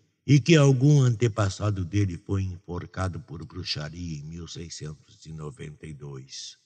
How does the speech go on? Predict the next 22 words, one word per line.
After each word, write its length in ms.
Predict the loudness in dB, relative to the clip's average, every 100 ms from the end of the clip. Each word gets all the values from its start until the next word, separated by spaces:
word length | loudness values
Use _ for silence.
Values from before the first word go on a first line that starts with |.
| _ _ _
Habituei-me 680 | 0 2 4 6 6 6 6
a 40 | 4
visitar 680 | 0 0 -2 0 0 0 -2
Pickman 480 | -6 -6 -8 -8 -10
com 200 | -8 -8
certa 460 | -2 -2 -2 -4 -12
frequência, 760 | -10 -12 -2 0 2 0 -6
em 220 | -10 -4 -4
especial 640 | -2 -4 -4 -2 -2 -2
depois 440 | -4 -4 0 0
que 140 | 0 -4
comecei 520 | -2 -6 -6 -2 0
a 60 | 0
tomar 480 | -4 -4 -2 -4 -4
notas 420 | -4 -4 -4 -8
para 260 | -8 -6 -6
escrever 580 | -6 -8 -6 -2 0
uma 200 | 0 -2
monografia 1200 | -4 -2 0 2 0 -2 -2 -4 -6 -6 -2 -2
sobre 440 | -4 -16 -16 -14 -10
arte 380 | -10 -10 _ -20
fantástica. 1000 | -16 -16 -12 -10 -10 -14 _ -20 -20